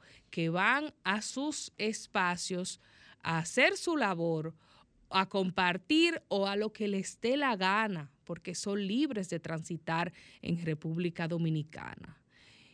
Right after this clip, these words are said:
Y otros que tengan un poquito menos de paciencia, se los van a empezar a notar. Se lo van a empezar a notar.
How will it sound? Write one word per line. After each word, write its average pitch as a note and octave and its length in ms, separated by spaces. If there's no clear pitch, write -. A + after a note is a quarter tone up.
Y F3 200
otros C#4+ 680
que F#3+ 200
tengan B3+ 760
un B3+ 240
poquito A#3+ 1200
menos C4+ 580
de C#4 200
paciencia, F3+ 1000
se - 280
los E3 180
van G#3+ 220
a D4+ 40
empezar B3+ 480
a C4+ 80
notar. A#3+ 640
Se - 220
lo G3 160
van G#3+ 260
a D4 40
empezar F#3+ 480
a F3+ 100
notar. D#3 560